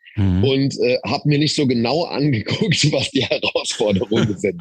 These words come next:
Speaker 1: <laughs>
Speaker 2: Und dann, äh, hab ich mir das irgendwann angeguckt und dachte, „Oha, das ist ja vielleicht gar nicht so ohne.“ Und ich war dann wirklich in den aller, allerbesten Händen bei dem Martin, äh, in Mülheim und dem Michael, dem, äh, jetzt meinem Präsi auch, äh,
Speaker 1: <laughs>
Speaker 2: der mit dabei war.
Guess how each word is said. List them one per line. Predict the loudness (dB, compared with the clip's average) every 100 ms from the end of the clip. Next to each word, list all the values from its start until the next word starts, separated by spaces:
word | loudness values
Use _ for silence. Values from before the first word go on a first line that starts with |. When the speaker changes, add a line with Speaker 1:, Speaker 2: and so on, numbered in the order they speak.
| -2
Speaker 1:
<laughs> | 0 -2 -4
Speaker 2:
Und | -2 -2 0
dann, | 0 0
äh, | -2
hab | -2 -4
ich | -2
mir | -2
das | 0
irgendwann | 0 0 2
angeguckt | -2 -2 -2
und | 0
dachte, | 0 0
„Oha, | 0 0 2 0 -4 _ _
das | -4
ist | -2 -2
ja | 0 0
vielleicht | 2 0 0
gar | -2
nicht | 0
so | -2
ohne.“ | 0 0 -2 -6 -20 -20 _
Und | -2 0
ich | 0
war | 2 2
dann | 0 2 2
wirklich | 2 0 -4 0
in | 0
den | 0 0
aller, | -2 0 0
allerbesten | 0 0 -2 -2 -2
Händen | 0 0 0 2 2
bei | 2 0
dem | -2 -4 -12 -6
Martin, | -6 0 0 0 -2
äh, | 0 0 2
in | 0
Mülheim | 2 2 2 -2 -6 -12 -18 -18 _
und | 0 2
dem | 2
Michael, | 2 2 2 0
dem, | 0 -2 -4 _
äh, | -4 -4 -4 -8 -8 -2
jetzt | 0 0 0
meinem | -2 0 0 -2
Präsi | -2 -2 0 2 2 2
auch, | 0 -2 -4 -10 -6 -4
äh, | 0 0 2
Speaker 1:
<laughs> |
Speaker 2:
der | 0 0
mit | -2 -2
dabei | -2 0 0 0
war. | -2 -6